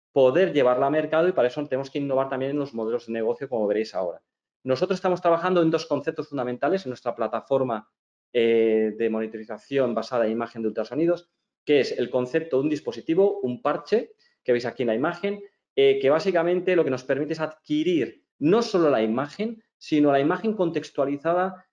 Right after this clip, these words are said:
con diferentes parámetros, tanto señales bioeléctricas, como podría ser en este caso, en, si estamos hablando del ámbito musculoesquelético, señal electromiográfica, así como otros parámetros que podemos in-,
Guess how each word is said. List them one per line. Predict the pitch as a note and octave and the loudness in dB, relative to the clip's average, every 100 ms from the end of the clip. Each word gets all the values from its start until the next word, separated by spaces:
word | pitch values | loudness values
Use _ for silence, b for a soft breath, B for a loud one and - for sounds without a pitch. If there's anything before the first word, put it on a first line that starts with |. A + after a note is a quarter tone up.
| _ | _
con | - C#3+ | 0 2
diferentes | C#3+ C3+ D3 D#3+ E3 E3 | 2 0 0 2 -2 -2
parámetros, | D3 B2+ G#2+ - - F2 _ | -2 0 0 -4 -10 -18 _
tanto | - A2 A2 A#2 A2+ A2+ A2+ _ | -6 -6 0 2 4 2 -2 _
señales | - A#2+ C#3 C#3 | -12 -4 -2 0
bioeléctricas, | C3+ C#3 F#3+ G3 G3+ A#3 A#3+ | 0 2 0 -2 0 0 -2
como | - A2+ | -4 -2
podría | D#3 A#2+ | -2 -2
ser | C#3 B2 | -4 -6
en | |
este | A#2+ - | -6 -6
caso, | B2 D3 A2+ F#2 _ _ - | -2 -2 -2 -6 _ _ -10
en, | A2 A2 | -8 -8
si | - G#2 | -10 -8
estamos | A#2+ A#2 | -4 -4
hablando | B2 B2 | -2 0
del | A#2 A#2 | 0 0
ámbito | A#2+ B2 B2 A#2+ | -2 0 4 4
musculoesquelético, | A#2+ A#2 B2 A#2 D3 D3+ A2+ F2+ D#2+ _ | 2 -4 -6 -4 -2 -2 -4 -10 -12 _
señal | _ A2+ B2 B2+ | _ -2 2 2
electromiográfica, | A#2+ A#2 A#2 A#2 A#2 A#2 B2 E3+ G3 A#3 B3+ - b b _ - | 2 2 0 0 0 0 0 -2 -4 -6 -6 -8 b b _ -6
así | C3+ F3 | -2 0
como | E3+ E3 | 2 2
otros | E3 - | 0 0
parámetros | D3+ D#3 F3+ | 0 0 -2
que | F#3 | -2
podemos | C3+ C3 C3+ | -2 0 -2
in-, | C#3 | -6